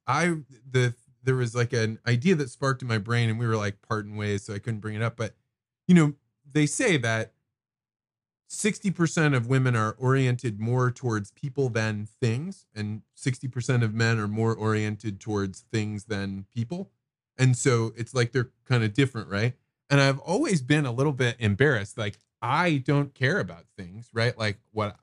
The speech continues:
what I do, what I'm passionate about is a podcast.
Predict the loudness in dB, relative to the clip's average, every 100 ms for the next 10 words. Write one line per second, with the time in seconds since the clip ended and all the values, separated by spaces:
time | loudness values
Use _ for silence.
0 | -6 -2 2 2 0 -2 -2 0 2 0
1 | -2 -6 -8 -8 -6 -2 -4 -4 _ _
2 | -2 0 0 -2 -2 -2 -6 -14 -14 -20